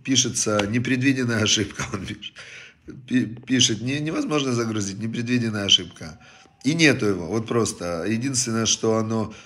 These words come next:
и в-, мелькает так. Непредвиденная ошибка, непредвиденная ошибка. Все. И я не могу даже им не написать ничего. Никуда нету. Был и нету. Я, значит, еще сильнее расстроился, думаю, вообще что-то такое непонятное.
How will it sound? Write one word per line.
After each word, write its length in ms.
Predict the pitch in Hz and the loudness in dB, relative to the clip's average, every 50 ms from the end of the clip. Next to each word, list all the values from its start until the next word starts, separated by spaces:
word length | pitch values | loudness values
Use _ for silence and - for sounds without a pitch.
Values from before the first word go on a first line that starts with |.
| - - _ _ _ - | -20 -20 _ _ _ -2
и 140 | 160 165 | 0 0
в-, 280 | 160 160 165 123 - 117 | 0 0 -4 -6 -6 -2
мелькает 500 | 123 127 131 131 123 131 127 117 110 95 | -2 0 0 0 4 6 6 6 6 4
так. 160 | - 95 85 | 0 -4 -2
Непредвиденная 640 | 107 120 123 127 131 135 151 151 131 123 107 101 98 | -2 -4 -2 -2 -2 0 0 2 2 2 0 0 -2
ошибка, 340 | 92 - - 110 - - 90 | 0 0 0 0 -2 -8 -10
непредвиденная 600 | 87 87 85 95 92 95 107 113 110 101 90 85 85 | -10 -10 -10 -10 -6 -4 -4 -4 -4 -4 -6 -2 4
ошибка. 380 | 82 - - - - - - | 4 4 4 2 -12 -12 -10
Все. 260 | - - - 78 73 73 - - - - _ _ - - - | -8 -6 -6 -6 -8 -10 -14 -20 -20 -20 _ _ -16 -6 0
И 80 | 101 | 6
я 120 | 107 139 143 | 6 6 6
не 100 | 139 135 | 6 4
могу 220 | 139 139 135 143 | 2 2 2 6
даже 260 | 135 139 123 110 127 | 6 6 6 6 4
им 120 | 127 127 123 | 4 4 2
не 80 | 135 | 2
написать 640 | 135 139 139 120 143 135 - - 120 110 107 85 90 | 2 0 0 2 4 4 4 6 6 4 4 2 0
ничего. 460 | 98 92 - - 95 92 92 92 92 | 0 2 2 2 0 0 -4 -6 -4
Никуда 440 | 95 107 127 123 123 127 120 127 120 | -4 -4 -2 -2 -2 0 2 2 2
нету. 480 | 113 127 147 143 127 127 107 82 80 - - - - - - - _ _ - | 4 4 2 2 2 2 -2 -8 -8 -12 -16 -20 -20 -20 -20 -20 _ _ -8
Был 540 | - 120 135 156 165 165 165 160 - - - - - - - - _ - | 0 6 10 12 12 12 10 8 6 0 -10 -14 -20 -20 -20 -20 _ -6
и 100 | 104 95 | -4 -2
нету. 340 | 95 - 95 87 - - - - - _ _ _ _ _ _ _ _ _ _ - _ _ _ _ _ _ _ _ - - - - _ - - - - - - - - - - - - - _ _ - | 0 0 -2 -2 -4 -10 -20 -20 -20 _ _ _ _ _ _ _ _ _ _ -20 _ _ _ _ _ _ _ _ -20 -20 -20 -20 _ -20 -20 -20 -20 -20 -20 -20 -20 -20 -20 -20 -20 -20 _ _ 2
Я, 220 | - 117 139 147 | 6 8 8 8
значит, 360 | 143 143 143 127 - 123 110 104 | 8 8 6 6 6 4 4 4
еще 200 | 107 - - 123 | 4 4 4 4
сильнее 360 | 127 - 113 113 113 107 101 | 0 0 0 0 0 0 2
расстроился, 680 | 98 95 - - - 135 139 139 143 131 - - 123 | 2 0 0 0 4 4 4 4 4 2 2 0 0
думаю, 320 | 107 101 104 101 98 101 98 | 0 -2 -2 -4 -4 -4 -2
вообще 280 | 101 104 98 - - 95 | -2 0 0 0 2 2
что-то 340 | - - - 101 - - 92 | 0 -2 -2 -4 -6 -6 -8
такое 320 | 80 92 - - 92 85 | -8 -8 -8 -8 -8 -6
непонятное. 640 | 87 85 71 90 87 90 90 87 82 85 - - - | -6 -6 -6 -6 -6 -6 -8 -8 -10 -10 -12 -14 -14